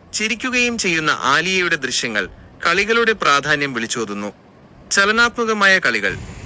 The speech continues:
പുൽത്തകിടിയിൽ ഓടുന്നതും കരണം മറിയുന്നതും പോലുള്ള ശാരീരിക പ്രവർത്തനങ്ങൾ കുട്ടികളുടെ പേശീബലത്തിനും ഏകോപന ശേഷിക്കും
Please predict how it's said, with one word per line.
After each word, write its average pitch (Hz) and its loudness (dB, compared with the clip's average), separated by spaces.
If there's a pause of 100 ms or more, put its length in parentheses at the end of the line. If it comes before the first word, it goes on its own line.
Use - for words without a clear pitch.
പുൽത്തകിടിയിൽ 233 0
ഓടുന്നതും 151 0 (400)
കരണം 226 2
മറിയുന്നതും 208 0
പോലുള്ള 165 0
ശാരീരിക 170 0
പ്രവർത്തനങ്ങൾ 123 -2 (340)
കുട്ടികളുടെ 226 2
പേശീബലത്തിനും 170 0 (320)
ഏകോപന 214 2
ശേഷിക്കും 120 -4